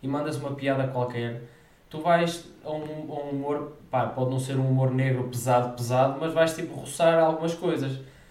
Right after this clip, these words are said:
Só que lá está, as pessoas é, é o que lhe convém às vezes, e eu acho que não deve ser assim, ok. Tipo, tu vai, lá, tu vais a um espe-, um espetáculo, depois se vais ver o Rui Sinal de Cortes e sais do espetáculo e sentes-te ofendido,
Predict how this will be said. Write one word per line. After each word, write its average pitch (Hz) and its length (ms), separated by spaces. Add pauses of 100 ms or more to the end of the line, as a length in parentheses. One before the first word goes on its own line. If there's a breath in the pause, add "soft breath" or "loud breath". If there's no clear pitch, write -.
(200 loud breath)
Só 165 180
que - 100
lá 165 100
está, 175 200
as 143 60
pessoas 165 300
é, 180 360
é 180 60
o 170 80
que 185 80
lhe 190 100
convém 180 440
às 139 120
vezes, 135 280
e 117 60
eu 127 100
acho 135 160
que - 40
não 139 80
deve 143 160
ser 147 140
assim, 170 260
ok. 127 200 (500 loud breath)
Tipo, - 220
tu 127 100
vai, 143 360
lá, 165 120
tu 123 280
vais 123 120
a 135 40
um - 20
espe-, 135 240
um 143 120
espetáculo, 131 680
depois 120 500
se - 80
vais 131 160
ver 139 80
o 135 60
Rui 135 80
Sinal 139 320
de 143 80
Cortes 127 320
e 120 100
sais 131 180
do - 40
espetáculo 131 480
e - 20
sentes-te 123 360
ofendido, 127 640